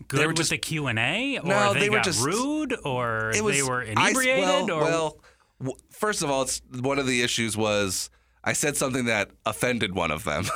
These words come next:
Speaker 2: <laughs>
Speaker 1: And
Speaker 2: or
Speaker 1: they
Speaker 2: made them
Speaker 1: let you know
Speaker 2: uncomfortable.
Speaker 1: it during the podcast.
Speaker 2: No, no, no.
Speaker 1: Oh.
Speaker 2: They just did the podcast, and then we're done. We're like, "Yeah, you gotta cut all of this out,
Speaker 1: Oh.
Speaker 2: and then we need to hear it before you post it." And I'm just like,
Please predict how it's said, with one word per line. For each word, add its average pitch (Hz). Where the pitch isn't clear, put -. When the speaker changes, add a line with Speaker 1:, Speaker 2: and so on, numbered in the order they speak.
Speaker 2:
<laughs> -
Speaker 1:
And 131
Speaker 2:
or 120
Speaker 1:
they 127
Speaker 2:
made 127
them 123
Speaker 1:
let -
you 143
know -
Speaker 2:
uncomfortable. 139
Speaker 1:
it 95
during 117
the 110
podcast. 104
Speaker 2:
No, 147
no, 110
no. 73
Speaker 1:
Oh. 113
Speaker 2:
They 151
just 151
did 147
the 139
podcast, 143
and 123
then 127
we're 127
done. 131
We're 107
like, 92
"Yeah, 113
you 110
gotta 117
cut -
all 92
of 92
this 95
out, 90
Speaker 1:
Oh. -
Speaker 2:
and 107
then 104
we 113
need 113
to 92
hear 101
it 98
before 95
you 80
post 117
it." -
And 92
I'm 98
just 92
like, 95